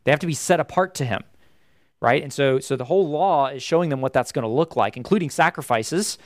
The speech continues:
which deal with when they fail, because they do and will fail. Um, there needs to be sacrifice. And all of this, in the grand scheme of the story, is pointing to how God is going to, uh, make himself a holy people through Christ,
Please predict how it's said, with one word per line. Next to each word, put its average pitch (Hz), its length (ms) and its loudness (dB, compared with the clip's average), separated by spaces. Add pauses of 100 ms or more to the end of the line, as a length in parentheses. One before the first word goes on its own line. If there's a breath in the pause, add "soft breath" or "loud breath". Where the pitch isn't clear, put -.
(220 loud breath)
which 127 220 0
deal 160 300 0
with 143 180 -2
when 139 180 -2
they 135 120 4
fail, 147 460 2
because 131 260 -4
they 123 180 2
do 135 340 2
and 117 180 -2
will 170 160 4
fail. 117 500 0 (500 loud breath)
Um, 110 240 0
there 117 80 0
needs 123 160 -2
to - 40 -4
be 123 60 -2
sacrifice. 123 560 0
And 156 100 -6
all 254 280 2
of 220 100 -2
this, 147 300 0 (100)
in 156 140 0
the 139 80 2
grand 214 440 0
scheme 160 220 -2
of 135 80 -2
the 127 60 2
story, 123 440 0 (240 loud breath)
is 151 200 0
pointing 160 320 0
to 151 120 0
how 143 140 2
God 135 320 0
is 123 140 -8
going 131 320 -2
to, 123 400 0 (280 loud breath)
uh, 117 160 0
make 123 220 0
himself 127 340 0
a 127 40 -2
holy 127 260 2
people 120 540 0 (180 soft breath)
through 123 200 -6
Christ, - 580 -2